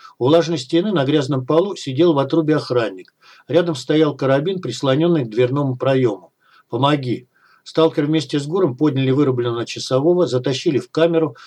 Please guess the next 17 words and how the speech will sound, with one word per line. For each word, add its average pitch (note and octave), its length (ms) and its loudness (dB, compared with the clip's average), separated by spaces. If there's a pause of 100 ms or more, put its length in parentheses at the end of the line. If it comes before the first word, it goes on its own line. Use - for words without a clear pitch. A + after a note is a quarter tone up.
(140)
ловко D#3+ 280 0
связали C#3 500 0
его C3 260 2
же A#2+ 140 0
ремнём C3 380 0
от B2 80 -6
штанов F3 460 0 (360)
и C3+ 100 0
рукавом C#3 680 2 (120)
потной C#3+ 360 0
рубашки B2 500 0
сделали C#3+ 400 0
кляп, A2 380 -4 (400)
закрыли D#3+ 440 2
дверь C#3 220 2
на C3+ 80 -2
засов. A2+ 540 -4